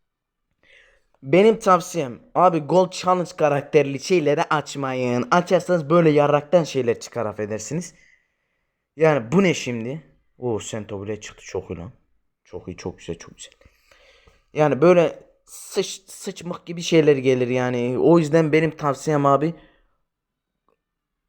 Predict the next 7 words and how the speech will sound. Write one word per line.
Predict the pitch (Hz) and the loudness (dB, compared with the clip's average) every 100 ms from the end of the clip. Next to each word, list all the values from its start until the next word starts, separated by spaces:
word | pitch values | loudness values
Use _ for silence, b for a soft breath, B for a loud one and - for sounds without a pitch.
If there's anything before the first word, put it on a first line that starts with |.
| _ _ _ _ _ _ _ - | _ _ _ _ _ _ _ -4
Ne | 131 | 4
oluyor | 147 151 143 156 | 6 6 6 6
oğlum? | 151 113 - _ _ _ _ | 4 0 -8 _ _ _ _
Bu | 143 | 0
nasıl | 160 160 - | 2 2 -4
bir | 160 | -6
hata? | 147 151 - 117 95 | -4 -6 -8 -10 -12